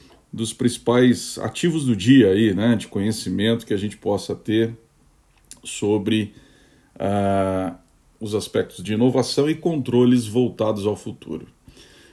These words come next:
Pois bem, lá na nossa comunidade, w w w ponto new ponto co, nós vamos ter, eh, um resumo de todos os artigos que eu vou tá falando aqui. Eu vou começar falando daqueles que eu não vou entrar muito hoje,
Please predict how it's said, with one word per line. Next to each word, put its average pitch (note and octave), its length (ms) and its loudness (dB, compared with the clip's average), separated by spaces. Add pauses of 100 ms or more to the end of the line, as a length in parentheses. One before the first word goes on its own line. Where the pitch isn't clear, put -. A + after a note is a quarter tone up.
(120)
Pois D#3+ 180 2
bem, G#2 220 2
lá A#2+ 160 2
na F#3 80 0
nossa D#3 240 0
comunidade, A2+ 540 2
w A2 220 2
w G2 220 0
w G2 260 -2
ponto G2 200 -4
new G2+ 160 -4
ponto A2 300 -6
co, C#3+ 280 0
nós A2 180 -2
vamos C3 280 -4
ter, C3+ 400 0 (160)
eh, G2+ 560 -2
um A2 100 -4
resumo G2+ 680 0
de G2+ 120 -6
todos A#2+ 260 -6
os A#2+ 60 -4
artigos A2 400 -4
que - 80 -10
eu A#2 60 -4
vou G#2+ 120 -2
tá A2 140 -4
falando G#2+ 400 -2
aqui. - 320 -8 (640)
Eu C3 80 -10
vou F#3 100 -6
começar E3+ 400 -2
falando D3 400 0
daqueles C3 400 0
que - 160 -4
eu A#2+ 120 2
não C3+ 220 2
vou C3 180 2
entrar A2 400 2
muito G#2 600 2
hoje, C3+ 540 2